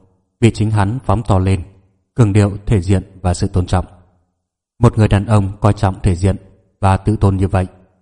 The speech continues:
lại biến thành một kẻ có tâm lý biến thái. Nguyên nhân nhất định xuất phát từ cuộc hôn nhân thất bại và việc phát hiện vợ mình đã sống chung với người khác trước khi kết hôn.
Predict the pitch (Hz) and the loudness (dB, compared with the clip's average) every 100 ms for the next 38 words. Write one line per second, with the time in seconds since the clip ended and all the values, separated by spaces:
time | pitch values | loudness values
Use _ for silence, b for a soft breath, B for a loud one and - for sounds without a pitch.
0 | _ 110 101 101 110 113 90 92 92 98 | _ -4 0 0 0 -2 -2 -2 -2 -2
1 | 87 - - - 95 101 - 101 90 95 | -4 -6 -18 -4 0 0 0 0 0 0
2 | 104 - 95 123 - _ _ _ _ 113 | 0 0 -2 -2 -8 _ _ _ _ 2
3 | 95 92 110 127 104 - - _ _ _ | 2 2 -2 0 -2 -4 -18 _ _ _
4 | - 131 147 147 - 113 98 92 - 98 | -2 0 0 -2 -4 0 2 0 0 -2
5 | 95 90 - 127 107 92 - _ _ _ | 0 -2 -2 -2 -2 -4 -8 _ _ _
6 | - 104 98 95 139 - 117 95 - _ | -2 0 2 0 0 0 -2 -2 -10 _
7 | _ 110 95 95 85 - _ - 98 120 | _ -2 0 0 -2 -8 _ -6 -4 -2
8 | - 107 - 107 98 92 101 120 - 113 | -2 -4 0 0 0 -2 0 -2 -2 -4
9 | - - 131 113 - 110 95 | -4 -4 -2 -2 -4 -2 -2